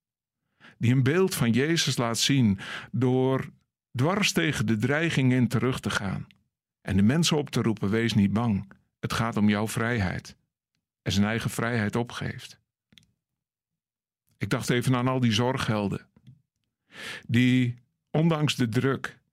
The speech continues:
en ondanks het leed proberen toch iets menselijks te maken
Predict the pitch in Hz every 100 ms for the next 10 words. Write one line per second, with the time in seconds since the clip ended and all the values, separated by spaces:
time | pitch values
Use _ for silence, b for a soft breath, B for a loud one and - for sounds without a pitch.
0 | _ - 143 165 180 147 135 123 - 120
1 | 127 107 - B B B - 117 113 131
2 | 160 139 123 - 156 - 190 196 143 143
3 | 180 - 143 131 - 123 120 123 127 113
4 | 107